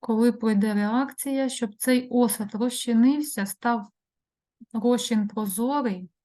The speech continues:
і трішечки темніший. Він от, бачите, що він темніший став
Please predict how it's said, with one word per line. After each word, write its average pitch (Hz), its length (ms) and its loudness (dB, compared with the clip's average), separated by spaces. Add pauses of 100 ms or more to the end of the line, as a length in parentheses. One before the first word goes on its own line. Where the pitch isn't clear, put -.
(480)
і 269 280 4 (100)
трішечки 247 520 2
темніший. 226 600 6
Він 196 180 0
от, - 280 -8 (840)
бачите, 196 580 -4
що - 160 -2
він 233 300 6
темніший 208 540 4
став 277 400 -6